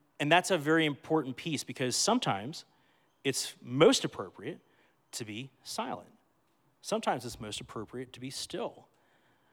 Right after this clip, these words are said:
Uh, I don't know, I don't know when was the last time you took a car ride in which you did not have a radio playing, you did not have a podcast going on, you did not have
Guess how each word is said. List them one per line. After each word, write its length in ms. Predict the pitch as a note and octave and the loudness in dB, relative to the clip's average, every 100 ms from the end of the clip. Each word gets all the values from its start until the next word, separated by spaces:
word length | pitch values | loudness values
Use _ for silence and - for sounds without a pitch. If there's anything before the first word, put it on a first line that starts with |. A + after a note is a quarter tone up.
| _ | _
Uh, 160 | A#2+ A#2+ | -4 4
I 80 | C3 | 6
don't 120 | G3+ | 8
know, 120 | G3+ - - - | 6 2 -6 0
I 60 | F3+ | 4
don't 100 | A#3 | 6
know 140 | G3 | 6
when 240 | E3 D#3+ | 6 4
was 160 | C#3+ A2+ | 2 0
the 60 | A#2 | 4
last 260 | B2+ B2 | 4 4
time 180 | C3+ A2+ | -2 -4
you 120 | A#2+ | -4
took 340 | - C3 A2+ A2+ | -4 -6 -6 -10
a 60 | |
car 280 | - A#2 A2+ | -2 0 0
ride 400 | F#2+ F#2 F#2 G#2 - _ _ _ _ | 0 -4 -8 -14 -20 _ _ _ _
in 160 | A#2 A2+ | -10 -4
which 320 | A2 - - - | -4 -4 -6 -8
you 120 | A2+ | -8
did 100 | A2 | -2
not 160 | C3+ C3+ | -2 2
have 300 | C3+ C3+ C3 | 2 2 0
a 100 | B2+ | -4
radio 300 | A#2 G#2 F#2+ | -4 -4 -8
playing, 360 | - F#2+ G2+ | -12 -12 -12
you 60 | G2 | -14
did 120 | G2+ | -12
not 100 | G#2 | -6
have 100 | A2 A2+ | -6 -6
a 40 | |
podcast 560 | - C3+ B2+ C3+ A#2+ - | 0 0 0 -2 -4 -4
going 240 | A#2+ A#2 | -8 -8
on, 240 | A2+ A2+ A2+ - - - - | -10 -12 -14 -20 -20 -20 -18
you 100 | A2 | -10
did 140 | A#2+ | -6
not 180 | A2+ G#2+ | -4 -4
have 240 | A2+ A2+ | -4 -6